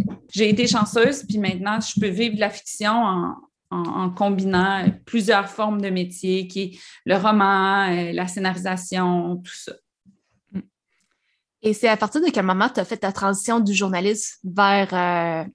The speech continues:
Speaker 2: autrice ? C'est
Speaker 1: Ben, j'avais dans la vingtaine,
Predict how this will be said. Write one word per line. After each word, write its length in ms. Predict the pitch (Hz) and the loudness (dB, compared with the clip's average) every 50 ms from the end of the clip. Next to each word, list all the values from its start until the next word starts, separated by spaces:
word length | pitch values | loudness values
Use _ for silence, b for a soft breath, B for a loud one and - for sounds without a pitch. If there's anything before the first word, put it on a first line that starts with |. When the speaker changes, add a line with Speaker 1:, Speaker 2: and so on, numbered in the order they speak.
| _ _ | _ _
Speaker 2:
autrice ? 560 | 185 185 180 - - 202 190 190 - - - 165 165 | -8 -8 -6 -6 -2 -2 -2 -2 -2 -4 -4 -4 -4
C'est 400 | - - 190 185 175 175 175 175 175 175 180 - _ _ _ _ _ _ _ _ _ _ _ b b b b _ | -4 -4 -4 -2 -2 -2 -4 -4 -6 -8 -8 -12 _ _ _ _ _ _ _ _ _ _ _ b b b b _
Speaker 1:
Ben, 160 | 208 220 220 | 0 0 2
j'avais 540 | 202 220 208 208 202 233 240 254 254 262 254 | 2 2 2 2 2 2 2 4 2 2 2
dans 120 | 226 214 | 2 0
la 140 | 208 190 190 | 0 0 -2
vingtaine, 840 | 185 190 214 208 202 196 - 196 185 190 233 285 403 381 240 196 208 | -4 -4 -6 -6 -6 -6 -6 -4 -4 -2 -4 -4 -4 -4 -4 -6 -6